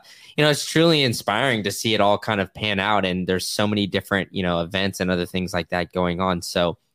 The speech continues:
you know, on that note, with Pleb Lab and other things and, you know, all these events, obviously we're here in the middle of Sats Buy, but,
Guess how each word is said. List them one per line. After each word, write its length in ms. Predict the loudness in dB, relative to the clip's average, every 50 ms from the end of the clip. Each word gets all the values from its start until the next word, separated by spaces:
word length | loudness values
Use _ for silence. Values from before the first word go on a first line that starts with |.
| _ _ _ _ -6
you 80 | -2 0
know, 120 | 0 0
on 240 | 0 0 -2 -2 -2
that 280 | -2 -2 -2 -2 -4
note, 380 | -2 0 2 2 2 2 0 -2 -8 -20 _ _ -2
with 300 | 0 0 0 0 -2 -8
Pleb 260 | -2 0 0 0 2
Lab 280 | 2 0 2 2 0 0
and 100 | 0 -2
other 160 | 0 -2 -2
things 540 | -4 -2 -2 0 0 0 -2 -2 -4 -6 -10 -10 -6
and, 360 | -4 -2 -2 -2 -4 -6 -10 _ _ _ _ _ _ _
you 80 | -2 0
know, 280 | 2 2 2 0 -2 _ _ _ _ _ _ _ _ _ _ _ _ _ -20 -10 _
all 160 | 0 2 2
these 200 | 4 2 2 2
events, 260 | 0 0 0 0 2 2
obviously 380 | 0 2 2 0 0 0 0
we're 120 | 2 0 0
here 200 | 0 0 0 2
in 80 | 2
the 40 | 2
middle 200 | 2 2 2 0
of 80 | 0 -2
Sats 420 | -2 -2 0 0 0 -2 -4 -4
Buy, 380 | -2 0 0 2 0 -2 -2 -2
but, 280 | -2 0 0 0 -2 -4